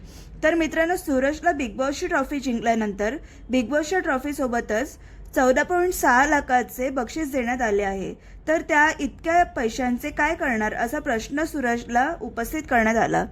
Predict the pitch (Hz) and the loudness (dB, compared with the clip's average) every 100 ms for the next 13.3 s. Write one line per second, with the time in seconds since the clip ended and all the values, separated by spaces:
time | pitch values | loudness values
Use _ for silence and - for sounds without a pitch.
0 | - - - - 302 294 269 320 349 285 | -10 -20 -10 4 6 8 6 4 0 0
1 | 254 233 269 285 254 285 302 - - 262 | -2 0 -2 -4 -4 -2 -4 -14 -4 2
2 | 240 240 220 202 185 196 262 - - - | 4 4 4 2 2 0 -2 -10 -20 -2
3 | 285 262 262 359 - - - 254 277 330 | 2 4 2 0 -8 -16 2 6 6 6
4 | 320 247 285 330 349 330 247 220 202 196 | 2 0 -2 4 4 6 4 4 0 0
5 | 208 202 247 254 285 330 294 254 285 285 | -4 -4 -2 0 0 2 4 4 4 0
6 | 285 294 302 247 208 240 226 254 294 254 | 0 -2 -2 -2 -2 -2 -4 -2 0 2
7 | 262 254 285 262 254 277 262 285 - 220 | 4 4 2 0 0 0 -2 -4 -4 -4
8 | 220 285 294 254 247 254 214 226 240 196 | -4 -4 0 2 2 2 2 2 0 -2
9 | 175 - - - - 247 277 320 311 220 | -4 -10 -20 -14 0 2 4 4 6 4
10 | 160 - - 240 254 254 294 339 330 285 | 2 -10 -10 0 2 2 4 4 4 -2
11 | 302 277 233 233 294 320 311 294 320 339 | -2 -4 -4 -2 -2 0 -2 -2 -2 -2
12 | 320 262 240 262 294 262 226 208 202 262 | 2 2 2 0 0 2 2 2 0 -2
13 | 311 262 185 | -2 0 -2